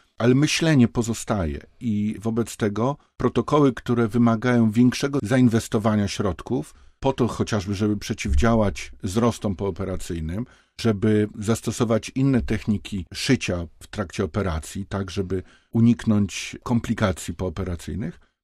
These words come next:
Wszystko to już wykracza poza to, co N F Z jest gotów finansować, a de facto nie mamy możliwości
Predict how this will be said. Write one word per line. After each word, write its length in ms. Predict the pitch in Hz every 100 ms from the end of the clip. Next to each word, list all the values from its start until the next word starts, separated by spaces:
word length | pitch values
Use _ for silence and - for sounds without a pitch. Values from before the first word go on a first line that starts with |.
| -
Wszystko 360 | - 147 - 147
to 360 | - 127 143 -
już 440 | - 143 127 -
wykracza 500 | 123 123 - 135 -
poza 260 | 131 120 117
to, 140 | -
co 160 | 110 117
N 80 | 110
F 100 | 95
Z 200 | 104 87
jest 220 | 104 95
gotów 340 | - - 90
finansować, 680 | - 110 101 - 90 113 117 - _ _
a 100 | 123
de 180 | 117 131
facto 360 | - 113 -
nie 140 | 131 135
mamy 540 | 131 117 95 92 87
możliwości 920 | 101 101 92 104 92 92 - - 107